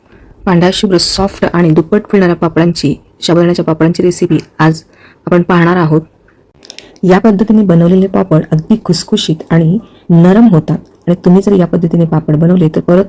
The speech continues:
कुठल्याही दुसऱ्या पद्धतीने बनवणार नाहीत. तत्पूर्वी तुम्ही जर या चॅनलवर नवीन असाल तर चॅनलला सबस्क्राईब करा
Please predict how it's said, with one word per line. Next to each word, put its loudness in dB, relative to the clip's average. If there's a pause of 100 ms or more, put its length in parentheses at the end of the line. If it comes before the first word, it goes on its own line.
(280)
कुठल्याही 0
दुसऱ्या -2
पद्धतीने 0
बनवणार 0
नाहीत. 0 (720)
तत्पूर्वी 2 (300)
तुम्ही 6
जर 2
या 0
चॅनलवर 0
नवीन 2
असाल -2
तर -6
चॅनलला 0
सबस्क्राईब -2 (100)
करा 0